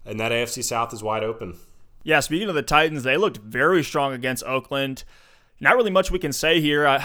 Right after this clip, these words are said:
Speaker 2: <laughs> sorry, Raiders. Uh, any of you Raiders players that are listening, I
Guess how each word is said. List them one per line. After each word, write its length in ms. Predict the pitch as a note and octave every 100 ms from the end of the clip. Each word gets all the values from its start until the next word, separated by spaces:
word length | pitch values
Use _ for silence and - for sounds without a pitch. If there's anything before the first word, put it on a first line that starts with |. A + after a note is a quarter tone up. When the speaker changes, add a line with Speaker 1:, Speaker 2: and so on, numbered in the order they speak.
| - - -
Speaker 2:
<laughs> 200 | - -
sorry, 300 | - - E3
Raiders. 640 | D#3 D3 D3 D3 D3 - - -
Uh, 300 | C#3 C#3 C#3
any 180 | C#3 D#3
of 80 | D3
you 120 | C#3+
Raiders 360 | C#3+ D3 D3 -
players 300 | D#3 D3 C#3
that 120 | C#3+
are 80 | C3
listening, 480 | C3+ C3 C#3+ C#3 C3+
I 200 | B2+